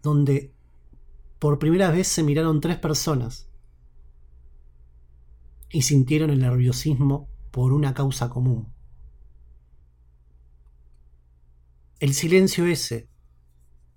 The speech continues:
que se rompió se llamaba traición.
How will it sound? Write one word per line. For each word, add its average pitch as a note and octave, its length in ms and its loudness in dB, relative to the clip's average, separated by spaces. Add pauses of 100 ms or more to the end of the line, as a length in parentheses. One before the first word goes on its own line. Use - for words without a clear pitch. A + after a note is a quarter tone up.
(120)
que C3 100 -4
se C#3 140 0
rompió B2+ 540 0 (1000)
se - 140 0
llamaba C#3 420 2
traición. A#2 600 -4